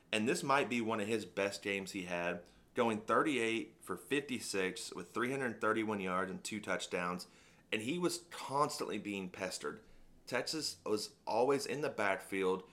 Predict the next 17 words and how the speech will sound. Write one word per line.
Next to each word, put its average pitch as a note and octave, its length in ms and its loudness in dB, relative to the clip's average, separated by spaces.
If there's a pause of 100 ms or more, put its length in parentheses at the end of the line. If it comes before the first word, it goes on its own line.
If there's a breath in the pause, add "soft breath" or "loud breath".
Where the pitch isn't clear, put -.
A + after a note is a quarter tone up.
(280 soft breath)
He C#3+ 140 0
was C3+ 160 0
having A#2+ 260 0
to G#2 80 2
run G#2 260 0
around G#2 680 2
and F#2+ 260 -6
make G#2+ 240 -2
plays G#2+ 300 0
with F#2+ 100 -6
his F2 140 -8
feet, C3 540 -2 (480 soft breath)
make G#2 280 -4
throws A#2 460 2
that G2 160 2
were C3+ 100 0
contested. B2+ 840 -2